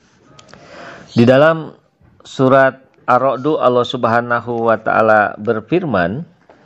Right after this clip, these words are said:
"A'udzubillahi minasyaitonirrajim.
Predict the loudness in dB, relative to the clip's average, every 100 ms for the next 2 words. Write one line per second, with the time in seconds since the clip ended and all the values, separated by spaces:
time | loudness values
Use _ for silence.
0 | _ _ _ _ _ _ _ -20 -20 -20
1 | -20 -20 -20 _ _ _ _ -20 _ -2
2 | 0 -2 -4 -4 0 0 -2 -12 -8 -6
3 | -6 -4 -2 0 -2 0 2 2 0 -2
4 | -2 -4 -4 -6 -6 -10